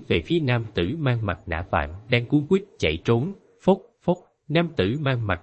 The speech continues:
nạ vàng hai tay nắm hai thanh trường đao mỏng, như cánh ve, lưỡi đao phảng phất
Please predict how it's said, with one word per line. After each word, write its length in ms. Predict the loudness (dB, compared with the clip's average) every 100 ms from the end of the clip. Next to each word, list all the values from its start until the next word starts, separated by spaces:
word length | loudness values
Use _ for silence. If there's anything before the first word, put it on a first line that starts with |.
| -4
nạ 240 | -2 -2
vàng 240 | 0 0 -2
hai 220 | 0 0
tay 200 | 2 2
nắm 200 | 2 -2
hai 220 | 0 0 2
thanh 200 | 0 -2
trường 240 | -2 0
đao 160 | -2 0
mỏng, 340 | 0 -2 -8 -16 _ _
như 140 | 0 2
cánh 160 | 0 0
ve, 300 | 0 0 -2 -8 -20 _ 0
lưỡi 220 | 4 4
đao 260 | 4 2 0
phảng 240 | -2 -4
phất 220 | -2 0